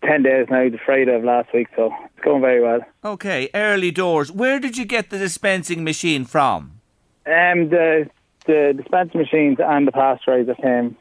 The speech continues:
Speaker 1: from, uh, Unison, Unison in Limerick. And, uh, dispensers came from D F Italia, but, uh, Unison is an agent for them.
Speaker 2: Okay, so you,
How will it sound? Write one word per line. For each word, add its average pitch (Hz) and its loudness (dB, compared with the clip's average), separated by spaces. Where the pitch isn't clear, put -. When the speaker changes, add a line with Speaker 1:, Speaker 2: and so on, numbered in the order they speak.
Speaker 1:
from, 117 2
uh, 117 2
Unison, 123 0
Unison 135 2
in 120 0
Limerick. 139 0
And, 120 2
uh, 117 2
dispensers 135 -2
came 123 0
from 123 -2
D 131 2
F 123 0
Italia, 120 2
but, 113 -2
uh, 123 2
Unison 131 0
is 113 -2
an 113 -6
agent 113 -2
for - -10
them. - -18
Speaker 2:
Okay, 123 -4
so 135 -2
you, 143 -2